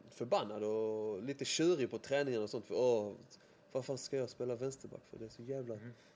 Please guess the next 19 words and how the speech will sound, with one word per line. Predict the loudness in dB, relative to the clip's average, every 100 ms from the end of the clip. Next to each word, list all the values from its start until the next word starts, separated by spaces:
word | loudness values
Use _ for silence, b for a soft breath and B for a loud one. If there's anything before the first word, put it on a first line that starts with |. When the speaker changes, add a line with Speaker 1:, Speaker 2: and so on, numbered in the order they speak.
| B B B -12
Speaker 1:
Och | -10
då |
försöker | -6 -4 0
de | 4
övertala | 4 2 0 -4
mig. | -4
"Ja, |
men | -6
fan, | -8 -8 -8
du | -8
får | -4 2 2
gå | 2 0
upp | 0 -4
hur |
mycket | -6 -6 -8
som | -6
helst. | -8 -8 -4
Bara | -2
du | 0